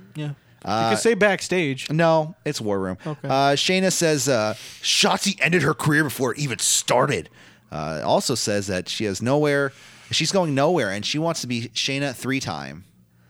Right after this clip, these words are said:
Speaker 2: So she's, uh, fully in this promo committed to stay at N X T.
Speaker 1: I mean, that's what they want you to think.
Speaker 2: I mean, yeah. And then, you know, <laughs>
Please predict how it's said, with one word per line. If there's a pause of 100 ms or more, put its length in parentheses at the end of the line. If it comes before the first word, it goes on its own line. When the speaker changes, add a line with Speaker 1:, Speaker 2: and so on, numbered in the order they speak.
(200)
Speaker 2:
So
she's, (160)
uh,
fully
in
this
promo
committed
to
stay
at
N
X
T.
Speaker 1:
I
mean,
that's
what
they
want
you
to
think. (140)
Speaker 2:
I
mean,
yeah. (360)
And
then, (180)
you
know, (420)
<laughs>